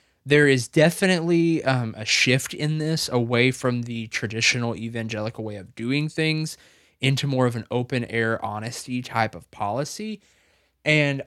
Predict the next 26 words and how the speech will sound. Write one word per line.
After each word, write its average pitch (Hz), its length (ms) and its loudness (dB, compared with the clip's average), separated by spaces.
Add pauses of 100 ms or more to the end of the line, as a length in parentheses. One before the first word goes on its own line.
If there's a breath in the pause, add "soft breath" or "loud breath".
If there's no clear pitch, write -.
I 135 80 0
really 175 360 4
think 214 180 -6
we 196 140 -2
need 180 80 -2
to 156 80 0
just 147 180 -2
kinda 165 280 0
push - 320 0
that 101 180 -2
way 104 160 -6
because, 135 420 0
you 143 100 0
know, 143 100 4
you 139 180 2
look 180 260 0
at 185 220 2 (320)
a 135 80 2
lot 135 240 4
of 180 80 2
these 143 180 2
people 170 480 0
and 143 180 2
they're 143 160 4
acting 175 520 -2
out 139 400 2